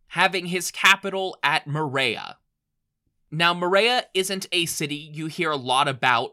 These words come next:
in history. Up to this point, it was just a backwater at the western edge of the Nile Delta,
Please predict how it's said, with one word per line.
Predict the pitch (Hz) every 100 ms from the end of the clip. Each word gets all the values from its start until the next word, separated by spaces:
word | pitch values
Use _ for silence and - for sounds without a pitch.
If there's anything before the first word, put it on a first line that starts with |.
| _
in | 127 120
history. | 147 139 - 104 78 139 _ _
Up | 131 147
to | - 147
this | 143 -
point, | - 120 139 -
it | 131 131
was | 135 139 127
just | 135 127 - -
a | 127
backwater | 127 139 - 110 101 110 139 -
at | 123 -
the | 131
western | 127 147 165 - 170 -
edge | 117 117 117
of | 117
the | 120
Nile | 107 104 107
Delta, | 113 156 143 -